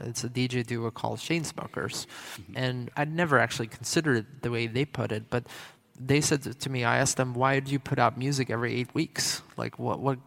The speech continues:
Speaker 1: got you to agree to doing it every eight weeks?" And they said, "Well, every week that we don't put out music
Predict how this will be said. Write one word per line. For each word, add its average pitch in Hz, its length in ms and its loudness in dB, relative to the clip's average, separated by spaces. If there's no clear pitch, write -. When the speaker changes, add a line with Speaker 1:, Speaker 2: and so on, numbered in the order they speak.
Speaker 1:
got 127 260 2
you 127 60 -2
to - 140 -4
agree 127 260 0
to 123 140 -6
doing 120 260 -2
it 113 80 -4
every 113 340 0
eight 117 160 -6
weeks?" 156 300 0
And 117 100 0
they 120 40 -2
said, 131 220 0
"Well, 135 340 0
every 160 260 2
week 147 460 -2
that 120 100 0
we 127 100 -2
don't 131 300 0
put 123 160 0
out 120 220 0
music 123 540 -2